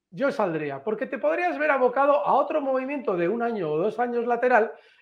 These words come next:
en el que estás en pérdidas por haber comprado muy cerca de máximos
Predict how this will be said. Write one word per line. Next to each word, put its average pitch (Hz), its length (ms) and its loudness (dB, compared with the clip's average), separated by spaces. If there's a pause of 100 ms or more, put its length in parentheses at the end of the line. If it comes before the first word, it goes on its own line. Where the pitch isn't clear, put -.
en 190 140 -2
el 190 100 -2
que 190 120 -4
estás 240 400 -2
en 175 180 -4
pérdidas 214 460 -2
por 175 160 -6
haber 202 180 0
comprado 214 380 -2
muy 170 200 -4
cerca 214 300 -2
de 233 100 2
máximos 262 480 -2